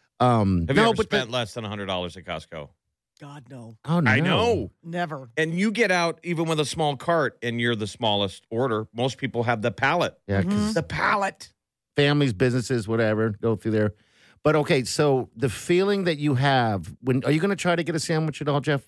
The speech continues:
Speaker 1: Or are you just gonna
Speaker 2: Well,
Speaker 1: bail
Speaker 2: now
Speaker 1: on it?
Speaker 2: after we're talking about this tuna sandwiches, man.
Speaker 3: Sick.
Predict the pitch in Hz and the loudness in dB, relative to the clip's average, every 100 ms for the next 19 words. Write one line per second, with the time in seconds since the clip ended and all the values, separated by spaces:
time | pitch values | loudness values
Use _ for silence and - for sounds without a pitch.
0 | - 117 110 87 113 104 95 127 147 180 | -2 0 0 -4 -2 0 2 2 2 2
1 | 151 139 127 - 135 131 123 101 95 85 | -2 -4 -8 -2 -2 0 -2 -2 -6 -12
2 | - - 127 117 - 104 117 151 - 87 | -12 -2 0 0 0 0 2 0 -4 -12
3 | - 82 78 80 95 104 - 220 233 226 | -10 -8 -6 -4 -4 -4 -4 -4 -4 -6
4 | - - | -10 -18